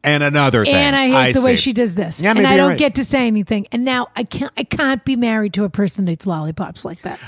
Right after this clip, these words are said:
Speaker 1: I like the idea of taking the video first and then showing her and be like, "Do you have any idea that the, do you know that this is what you look like when you're eating a lollipop?" And, like, have a laugh about it.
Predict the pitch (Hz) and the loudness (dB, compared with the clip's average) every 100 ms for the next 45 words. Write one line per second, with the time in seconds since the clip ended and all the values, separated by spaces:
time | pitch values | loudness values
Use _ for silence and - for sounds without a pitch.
0 | - 170 247 294 240 180 139 131 - 143 | -2 2 2 2 2 2 4 2 0 0
1 | 131 117 95 110 107 98 - 104 98 135 | 0 -2 0 2 2 2 0 0 0 -2
2 | - - - _ 127 123 104 - 98 104 | -6 -14 -20 _ -2 0 0 0 0 0
3 | 113 117 101 123 151 143 123 101 92 90 | 0 0 0 0 0 0 0 0 -4 -4
4 | - 101 - 110 156 156 127 120 98 107 | -8 -8 -8 -2 2 4 4 2 -2 -6
5 | 104 101 92 82 95 - 85 82 85 76 | -6 -6 -6 -6 -8 -6 -6 -6 -6 -6
6 | 80 87 113 113 98 95 98 87 78 73 | -6 -4 -2 -2 -2 -4 -4 -2 -4 -4
7 | 131 120 127 147 185 | -4 0 0 0 -2